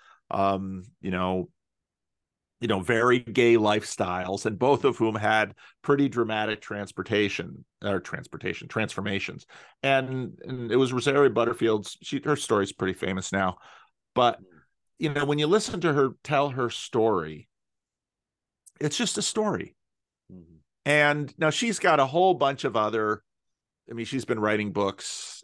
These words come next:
Speaker 1: and she's got a whole bunch of other messages that she's sending out. She's got a particular, you can sort of place her in a particular bucket of Christians in terms of a whole bunch of things. Fair enough.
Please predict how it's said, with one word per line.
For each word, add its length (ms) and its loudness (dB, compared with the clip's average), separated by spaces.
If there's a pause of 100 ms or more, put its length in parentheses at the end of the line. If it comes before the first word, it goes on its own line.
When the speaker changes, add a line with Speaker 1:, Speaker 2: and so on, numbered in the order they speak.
(100)
Speaker 1:
and 200 -4
she's 160 -6
got 140 2
a 60 2
whole 200 2
bunch 240 0
of 80 -2
other 320 2
messages 640 -4
that 160 -6
she's 240 -8
sending 320 -4
out. 240 -6
She's 120 -8
got 160 0
a 40 -4
particular, 680 0 (280)
you 140 -2
can 180 0
sort 280 4
of 200 0 (300)
place 400 2
her 240 2
in 80 -2
a 40 -6
particular 500 0
bucket 440 0
of 160 -6
Christians 720 -6 (320)
in 100 -8
terms 280 -2
of 140 0
a 100 2
whole 200 0
bunch 220 -2
of 80 -18
things. 460 -14
Fair 260 2
enough. 340 -4